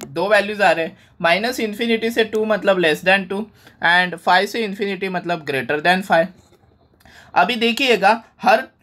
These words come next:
इनवर्स ट्रिगोनोमेट्री फंक्शन का कुछ रेंज होता है, तो cot inverse x का जो रेंज है ना वो ज़ीरो से लेके पाई तक होता है, यह आपको पक्के से पता होना चाहिए। cot inverse x का रेंज क्या होता है, ज़ीरो से पाई।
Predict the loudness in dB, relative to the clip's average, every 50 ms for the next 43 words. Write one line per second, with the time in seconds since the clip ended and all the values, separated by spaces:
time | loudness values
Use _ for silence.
0 | _ _ -2 -2 -2 0 -2 -4 -4 -2 -4 -4 -4 -4 -4 -4 -2 -2 -4 0
1 | 2 2 2 2 2 -2 -2 0 -2 -4 0 2 0 0 2 2 -2 0 0 0
2 | 2 2 0 0 -2 -4 -6 -4 -2 -2 -2 -2 -4 -8 -16 -18 _ _ _ -20
3 | -20 _ _ _ -6 -6 2 4 4 4 4 4 -2 -8 -6 -6 -6 -6 -4 -6
4 | -6 -6 -6 -10 -10 _ 2 2 4 2 2 0 -2 -2 -2 -2 -2 -4 -4 -6
5 | -6 -4 -4 -4 -2 -2 -2 -4 -4 -6 _ _ _ -18 -6 2 4 6 6 6
6 | 6 4 2 -4 -4 -2 0 0 0 0 0 -2 -4 -4 -2 -2 -4 -2 0 -2
7 | -2 0 _ 2 2 2 2 -2 -4 -6 -4 -4 -8 -8 -6 -6 -6 -6 -6 -10
8 | -12 -12 -4 2 4 4 4 4 2 _ _ -2 -2 -2 -2 -6 _ _ _ _
9 | _ _ -2 -2 -2 _ _ 2 4 4 4 4 2 0 0 0 2 0 0 2
10 | 4 4 4 4 2 0 -4 -4 -2 -2 -2 -2 -4 -6 -6 -6 -6 -6 -6 -6
11 | -6 -6 -8 -12 -20 _ _ -20 -20 _ _ _ 4 4 4 4 2 -2 0 0
12 | -2 0 0 -2 -4 -4 -4 2 2 4 4 4 0 -2 -4 -6 -4 2 4 4
13 | 4 4 4 2 2 2 2 0 -2 -2 -4 -8 -8 -6 -6 -8 -8 -6 -6 -6
14 | -6 -4 _ 2 2 4 2 0